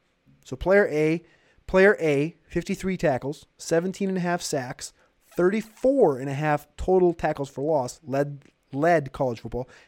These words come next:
and nine hurries. Player B, thirty-six tackles, fourteen sacks, fifteen and a half tackles for loss,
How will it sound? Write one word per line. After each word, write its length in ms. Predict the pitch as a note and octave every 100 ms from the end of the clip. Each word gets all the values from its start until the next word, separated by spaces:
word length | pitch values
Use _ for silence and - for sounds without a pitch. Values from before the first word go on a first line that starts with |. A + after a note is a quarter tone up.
| _
and 220 | C3+ C3
nine 260 | C#3+ D#3+ E3
hurries. 480 | - D#3+ G#2+ F2 - _ _ _ _ -
Player 280 | E3 D#3+
B, 320 | D#3 F#3+ - -
thirty-six 540 | - E3 E3 - A3+
tackles, 480 | - F3+ D3 D#3+ E3 _ _ _
fourteen 640 | - G3+ D4 - D3 A#2
sacks, 420 | - A2+ B2 - _ _ _
fifteen 500 | - A#3+ - - F3+
and 80 |
a 40 | D3+
half 200 | C#3+ C3+
tackles 320 | D3+ D3 C#3
for 140 | -
loss, 380 | C3 B2+ B2 -